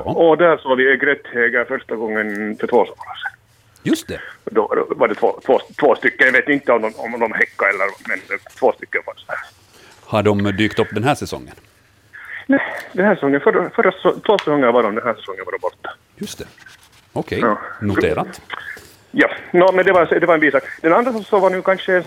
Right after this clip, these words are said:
Speaker 1: så här lite mera, lite underligare fråga. För jag tänker sitta här och titta på gässerna som sätter sig ut på de tröskade åkrarna.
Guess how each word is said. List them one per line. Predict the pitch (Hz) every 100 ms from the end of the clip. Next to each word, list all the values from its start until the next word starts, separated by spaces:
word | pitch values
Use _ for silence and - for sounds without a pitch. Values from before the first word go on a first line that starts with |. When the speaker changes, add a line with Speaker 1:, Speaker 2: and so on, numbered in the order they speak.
| -
Speaker 1:
så |
här | 175
lite | 185 180 170 156 190
mera, | 175 165 160 - 185 _ _ - -
lite | 147 165
underligare | 190 165 147 143
fråga. | 160 147 - - -
För | 190
jag | 196
tänker | 226 214 208 - -
sitta | 233 196
här | 180
och | 165
titta | 180 -
på | 127
gässerna | 127 175 - 104
som | 104
sätter | 101 120 113
sig | 104 95 110
ut | -
på | -
de | 101
tröskade | 120 117 107 98
åkrarna. | 104 - 117 160